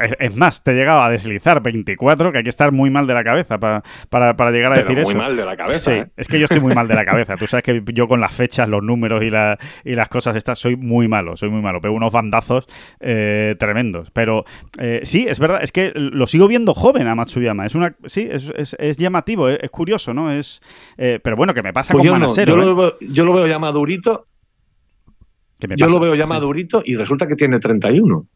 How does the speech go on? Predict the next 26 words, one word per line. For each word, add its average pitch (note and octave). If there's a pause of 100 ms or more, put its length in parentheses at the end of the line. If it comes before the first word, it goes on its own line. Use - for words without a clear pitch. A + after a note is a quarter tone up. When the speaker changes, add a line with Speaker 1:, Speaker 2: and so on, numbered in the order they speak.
Speaker 1:
Tiene G2
Speaker 2:
Eh, -
Speaker 1:
treinta F2+
y A2+
uno, C3
Speaker 2:
ma-, B2
Speaker 1:
sí, C3
sí. G#2
Speaker 2:
me A2+
ha F3
dejado G3
pasmado F3
cuando B2 (420)
es C3
de F#3
esas F#3
veces G#3+
que -
pierdes F3
la, F#3 (340)
pierdes F3+
la F#3
orientación F3+
con, C3+
con -
un D#3+